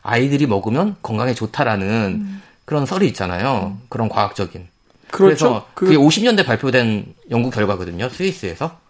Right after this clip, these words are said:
Speaker 3: 네.
Speaker 1: 그래서 그 이후에 만들어진 만화가 뽀빠이예요.
Speaker 2: 음.
Speaker 3: 네.
Speaker 1: 그래서 뽀빠이가
Speaker 3: 통조림 회사 광고 모-, 모델이잖아요.
Speaker 1: 네, 그래서 이렇게 딱 해가지고 시금치를 먹으면 기운이 솟아서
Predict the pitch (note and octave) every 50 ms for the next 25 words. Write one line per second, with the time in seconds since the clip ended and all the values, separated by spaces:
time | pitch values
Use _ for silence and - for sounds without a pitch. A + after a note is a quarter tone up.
0 | _ _ C#4 E3 B2+ B2+ G#2+ F#2 E3+ D3+ E3 E3 G#3 F3+ - - E3 C3+ B2 C#3
1 | D#3 E3+ C#3 G2 F#2+ G#2 A2 C3 C#3 B2+ B2+ G2+ F2+ F#2 F2+ F#2 C3+ D3 - G3
2 | G3+ - C4+ C4 G#3 A#2 G2 F2+ E2+ E2 E2+ E2+ F#2 F#2 G2 A3+ G3+ G3 G3 A#2+
3 | A#2+ G2+ G2 G2 F#2+ - - C3 A#2+ B2 A#2 F3+ F3+ - F#3 F3+ D#3+ D3 C#3+ E3+
4 | F#3 F#3+ - - - G3+ F#3+ F#3+ F3+ F3 E3 D#3 D#3 D3+ - A#2 A#2 B2 B2 A#2+
5 | A2 G#2 F#2+ F#2+ F2 F2+ F#2+ A2+ A2 G#2+ F#2 E2+ E2 D#2+ E2+ B2 A#2+ A2 C#3 C3
6 | D3+ C3 C3+ B2 - - - E3+ - - E3+ D#3+ D3+ C#3+ - G3+ A3 G#3+ G3 G#3
7 | D#3 A2+ G#2+ A2 B2+ C#3+ D3+ D3+ C#3+ - - C3 C3 C3+ C3+ B2 D#3 D3 C#3 C3+
8 | B2+ F3 F#3+ F#3 - _